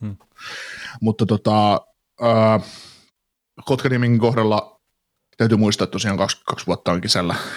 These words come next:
Speaker 2: kesällä, että jos se nyt tekisi vaikka kuusi kertaa nelosen, niin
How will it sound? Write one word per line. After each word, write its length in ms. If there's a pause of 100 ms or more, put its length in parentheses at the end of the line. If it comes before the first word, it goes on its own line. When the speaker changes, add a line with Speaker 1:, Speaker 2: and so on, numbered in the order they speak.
(120)
Speaker 2:
kesällä, 380
että 220 (460)
jos 120
se 60
nyt 120
tekisi 240
vaikka 200
kuusi 240
kertaa 300
nelosen, 480 (720)
niin 140